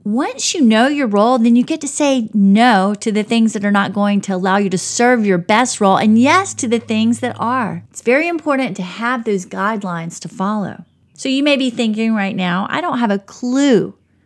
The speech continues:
what it is that I've been called to do." So I wanna give you some tips. First, start by asking God.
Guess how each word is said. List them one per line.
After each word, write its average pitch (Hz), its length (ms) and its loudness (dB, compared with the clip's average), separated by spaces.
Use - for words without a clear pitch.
what 220 220 0
it 220 100 -2
is 214 200 0
that 180 100 -6
I've 175 220 -2
been 185 160 -4
called 165 300 -8
to 165 80 -12
do." 160 300 -8
So - 120 -4
I 247 100 4
wanna 311 200 2
give 302 160 0
you 302 80 0
some 269 160 -2
tips. - 400 -4
First, 330 500 -2
start 220 440 -2
by 220 80 -4
asking 196 540 -2
God. 170 340 -2